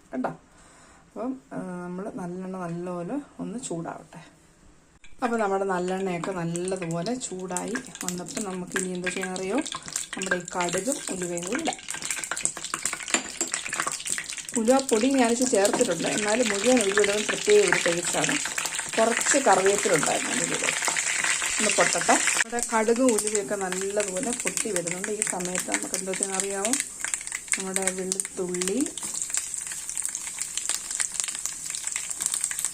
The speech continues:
വെളുത്തുള്ളി നല്ലൊന്ന് മൂക്കട്ടെ, ഇഞ്ചി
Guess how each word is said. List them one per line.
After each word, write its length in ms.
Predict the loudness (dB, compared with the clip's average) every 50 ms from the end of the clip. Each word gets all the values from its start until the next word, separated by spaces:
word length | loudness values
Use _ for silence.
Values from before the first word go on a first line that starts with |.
| -4 -4 -2 -2 -2 -2
വെളുത്തുള്ളി 680 | -2 0 0 0 -2 -2 -2 -2 -2 -2 0 0 0 0 -2 -2 -4 -4 -4 -4 -4 -4
നല്ലൊന്ന് 320 | -2 -2 0 0 0 0 -2
മൂക്കട്ടെ, 400 | -2 -2 -2 -2 -2 -2 0 -2 -2 -2 -4 -4 -4 -4 -4 -4 -4 -4 -4 -4 -4 -4 -4 -4 -2 -4 -2 -4
ഇഞ്ചി 260 | -2 -2 -2 -2 -2